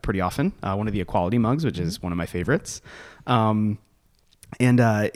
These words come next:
Speaker 1: you know, your guys' story is really awesome, and I can't wait to, to dive in and, and get a little bit more of your story and, like, your, like, where you guys <laughs> came from and, like, what you guys are doing now is really incredible.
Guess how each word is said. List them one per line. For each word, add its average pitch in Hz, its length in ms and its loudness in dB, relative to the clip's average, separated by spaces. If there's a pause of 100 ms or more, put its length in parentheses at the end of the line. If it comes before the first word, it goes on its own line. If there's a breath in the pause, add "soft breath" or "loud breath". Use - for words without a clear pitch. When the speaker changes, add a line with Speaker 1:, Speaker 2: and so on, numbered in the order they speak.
(120)
Speaker 1:
you 151 100 0
know, 143 80 8
your 127 220 4
guys' 131 180 0
story 139 320 4
is 95 140 -2
really 107 180 0
awesome, 85 320 -4
and 82 80 -6
I 82 60 -8
can't - 260 -4
wait 113 160 -2
to, 85 240 -4 (400 loud breath)
to 107 100 2
dive 90 280 0
in 101 180 0
and, 92 240 -2
and 92 160 -4
get 92 120 -2
a 95 40 -2
little 101 200 0
bit 92 140 0
more 92 280 -2
of 87 160 -4
your 87 100 -6
story 104 720 0 (360 loud breath)
and, 104 160 2
like, 87 200 -2
your, 92 160 0
like, 85 180 -6
where 95 80 -2
you 90 100 -2
guys 80 180 -6
<laughs> - 120 -8
came 151 140 6
from 143 180 4
and, 110 100 2
like, 92 140 -4
what 139 160 0
you 147 60 4
guys 131 180 2
are 113 60 2
doing 101 260 -2
now 120 220 0
is 92 120 -4
really 113 180 0
incredible. 90 640 -2